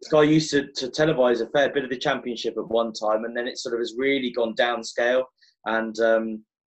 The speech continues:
I'm hoping that maybe with Saracens in there, knowing that Saracens have got a big fan base anyway, they might think, "Hmm, actually, we might get a good bit of, uh, people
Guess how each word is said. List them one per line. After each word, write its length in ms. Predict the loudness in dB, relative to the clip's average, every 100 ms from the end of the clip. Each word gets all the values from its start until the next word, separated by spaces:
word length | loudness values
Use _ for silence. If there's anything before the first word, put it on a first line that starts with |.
| _ _ -8
I'm 100 | 0
hoping 320 | 2 2 -2
that 100 | 0
maybe 220 | 0 0
with 160 | 0 0
Saracens 520 | 2 0 0 -6 -2
in 180 | -2 2
there, 220 | 2 2
knowing 340 | 4 4 4
that 160 | 0 -4
Saracens 440 | -2 -2 -2 -8
have 80 | -2
got 160 | -2 0
a 40 |
big 240 | -2 -4 _ _ _ -10
fan 240 | -4 -2 0
base 280 | -2 -2
anyway, 480 | -4 -4 -4 -4 -4 -12 -20 -16 -8
they 60 |
might 260 | -2 -2 0
think, 240 | -2 -2
"Hmm, 240 | -6 -8 -6
actually, 560 | -6 -6 -6 -6 -6 _ _
we 60 | -6
might 220 | -4 0
get 200 | 0 0
a 220 | -6 -12 -6
good 180 | -4
bit 120 | 0 0
of, 160 | 0
uh, 260 | 0 2 0 -4
people 240 | -12 -12